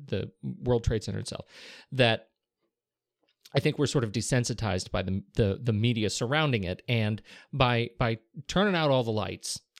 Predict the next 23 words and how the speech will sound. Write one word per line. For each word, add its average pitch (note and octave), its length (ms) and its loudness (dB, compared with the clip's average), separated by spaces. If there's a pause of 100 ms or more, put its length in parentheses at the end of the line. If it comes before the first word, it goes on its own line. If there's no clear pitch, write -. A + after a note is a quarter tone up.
(120)
and A#2 160 2
just D3 240 -2 (280)
playing, C#3+ 480 2
uh, A#2 120 -2
s-, - 260 -4
the A2 280 0 (100)
sort B2 180 -4
of G2+ 60 -8
horror A2+ 480 4 (140)
that, G#2+ 260 2 (540)
that G#2 240 0 (160)
happened A#2+ 460 0
surrounding, A2+ 840 2 (540)
um, G2 400 2 (300)
the A2 360 0
attack A2 380 -2
itself, F2+ 560 -2 (300)
we're C3+ 160 6
put F3+ 260 4
in C3 160 0
a A#2+ 40 0
place A2 460 2
of, G#2+ 480 -2